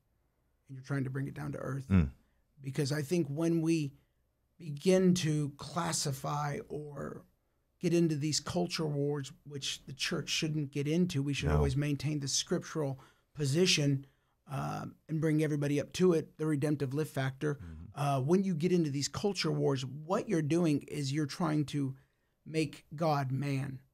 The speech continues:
Speaker 2: Mm.
Speaker 1: or fit God into a man culture. And then what ends up happening is then you get into a, a, a race baiting and race fights.
Speaker 2: Well, now, to your point earlier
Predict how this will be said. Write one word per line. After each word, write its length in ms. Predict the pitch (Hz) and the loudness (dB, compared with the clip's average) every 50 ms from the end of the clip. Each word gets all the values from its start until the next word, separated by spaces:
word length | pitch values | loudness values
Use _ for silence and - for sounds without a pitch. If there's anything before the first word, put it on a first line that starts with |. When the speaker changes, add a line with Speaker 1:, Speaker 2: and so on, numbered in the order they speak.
| _ - | _ 6
Speaker 2:
Mm. 220 | 104 90 76 71 - | 6 6 6 4 0
Speaker 1:
or 100 | - - | -6 -14
fit 280 | - - - 170 127 151 | -14 -6 -6 -6 -4 0
God 220 | 160 151 151 147 143 | 0 0 2 2 2
into 180 | 143 139 139 | 2 2 2
a 60 | 135 | 0
man 240 | 139 143 143 143 139 | 0 2 2 0 -2
culture. 280 | - - 156 139 - - | -2 -4 -6 -6 -4 -2
And 140 | 127 156 160 | 0 0 0
then 80 | 156 | 2
what 140 | 147 151 156 | 0 0 0
ends 160 | 151 143 127 | 0 -2 -2
up 100 | 139 127 | -2 -2
happening 440 | 135 180 202 208 190 151 151 143 139 | 0 0 0 0 0 0 0 0 2
is 220 | 139 135 135 - - - - - _ _ | 0 0 -2 -6 -10 -14 -20 -20 _ _
then 340 | 139 135 135 175 180 196 202 | -16 -6 0 2 4 4 4
you 80 | 180 165 | 2 2
get 160 | 139 151 143 | 2 0 2
into 260 | 147 139 135 139 135 - | 2 2 2 2 0 -2
a, 100 | 131 - - _ _ _ _ _ _ _ - | -4 -10 -16 _ _ _ _ _ _ _ -6
a, 160 | 151 147 135 - - _ | -4 -4 -4 -6 -4 _
a 80 | 170 170 | 0 2
race 320 | 151 151 131 131 131 - - _ _ 147 135 | 2 2 0 0 -4 -6 -10 _ _ -20 -8
baiting 420 | - 147 147 139 131 135 127 - - | -4 -4 -2 0 0 0 0 -2 -2
and 160 | - 156 139 | -4 -2 0
race 300 | 151 143 139 139 - - - - - | 0 0 0 -2 -4 -6 -8 -10 -12
fights. 500 | - - - 139 135 - - - - - 92 | -12 -8 -6 -6 -6 -6 -8 -8 -8 -2 2
Speaker 2:
Well, 260 | 90 82 80 78 - - | 4 4 4 4 2 2
now, 320 | 82 87 82 73 73 - - - - 80 - - - - - _ - _ | 4 4 4 4 2 -2 -6 -10 -14 -14 -16 -18 -20 -20 -20 _ -14 _
to 100 | - 92 | 0 4
your 140 | 87 104 113 | 6 6 6
point 240 | - - 87 85 - | 6 4 4 6 6
earlier 340 | 98 98 85 78 73 69 | 6 6 6 6 4 2